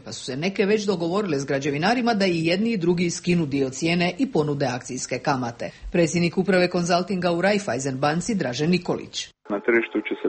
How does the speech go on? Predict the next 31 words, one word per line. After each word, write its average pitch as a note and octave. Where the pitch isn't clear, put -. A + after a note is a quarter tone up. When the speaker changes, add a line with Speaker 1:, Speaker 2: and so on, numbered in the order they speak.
Speaker 2:
pojaviti G2
negdje F#2+
između F2+
tri G2
i F#2+
pet F#2
tisuća F2
stanova G#2
pod G2
posebnim F2+
akcijskim F2+
uvjetima. E2
To A#2
će -
bitno A#2+
umanjiti G2+
zalihu, C#3+
a -
novac A#2
koji G2+
će G2
se G2
stvoriti G#2+
i F2+
koji F#2
će F#2+
doći G2+
u F#2
ruke G#3
graditelja, G3
stanograditelja, G2